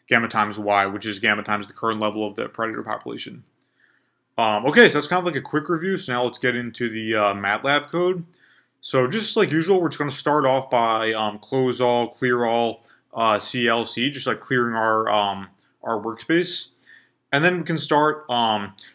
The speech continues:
so we're gonna go a little bit, like, the order of this is gonna be a little bit weird, but you guys are gonna see what I mean in a second. But we're, we're gonna start writing our, our function for the O D E,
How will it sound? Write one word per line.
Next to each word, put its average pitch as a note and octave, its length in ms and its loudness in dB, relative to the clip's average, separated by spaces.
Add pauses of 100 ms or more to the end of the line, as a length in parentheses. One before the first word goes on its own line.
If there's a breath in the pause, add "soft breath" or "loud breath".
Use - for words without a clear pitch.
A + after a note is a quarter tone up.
so D3 200 4
we're B2+ 140 2
gonna G3+ 220 2
go G#3+ 240 6
a C#3+ 60 6
little D3 240 4
bit, E3+ 340 2
like, B2 500 2 (600)
the C#3+ 240 2
order E3 320 6
of G#3 80 -2
this G#3+ 180 -4
is D3+ 60 -4
gonna D3+ 160 4
be C#3 60 0
a C3+ 40 0
little D#3+ 160 -2
bit B2 100 -6
weird, B2+ 460 -2 (140)
but A#2+ 320 2 (840)
you E3 80 -6
guys F3+ 160 12
are D3 40 -2
gonna E3+ 120 4
see C#3+ 60 0
what D3 100 6
I B2+ 40 6
mean A#2+ 80 0
in G#2+ 80 -2
a G2 40 -6
second. G2+ 220 -2
But G#2+ 180 0
we're, D3+ 140 0
we're D3+ 160 -2
gonna E3+ 160 4
start F3 300 4
writing C#3 360 4
our, B2+ 420 4
our B2+ 120 2
function B2+ 420 -4
for C3+ 100 -2
the B2 120 2
O B2 80 4
D A2+ 80 -4
E, A#2+ 420 -4